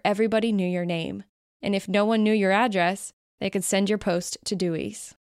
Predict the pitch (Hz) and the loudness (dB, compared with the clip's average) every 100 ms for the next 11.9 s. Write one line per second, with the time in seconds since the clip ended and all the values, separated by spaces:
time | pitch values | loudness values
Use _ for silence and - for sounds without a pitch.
0 | _ _ _ _ _ _ - 302 330 392 | _ _ _ _ _ _ -4 2 2 2
1 | - 277 254 254 - 302 311 233 190 180 | 0 2 4 4 2 0 2 4 4 4
2 | 180 208 247 - 214 214 226 220 220 240 | 2 0 -4 -2 0 2 4 4 4 4
3 | 247 233 208 202 202 185 185 185 214 262 | 4 4 4 2 0 -4 0 0 0 -2
4 | 254 254 247 214 214 - 143 196 175 180 | -2 -2 -2 -2 -2 -4 -6 -2 4 4
5 | 226 - 233 254 208 190 180 180 175 190 | 4 -2 0 0 2 0 0 0 0 -2
6 | 190 - 170 160 - - 67 208 _ _ | -6 -6 -6 -6 -8 -8 -8 -10 _ _
7 | _ _ _ _ _ _ _ - - - | _ _ _ _ _ _ _ -8 -6 0
8 | 254 277 294 - 226 214 208 202 196 208 | 2 2 2 0 2 2 0 0 2 0
9 | 208 180 175 180 208 240 202 214 220 220 | -2 -2 0 -2 -4 -6 -2 2 2 2
10 | 214 190 180 185 196 - 190 196 196 180 | 2 0 -2 -4 -6 -4 -2 -2 -2 -4
11 | 180 190 180 185 175 - 170 190 - | -4 -4 -2 -2 -2 -4 -6 -6 -12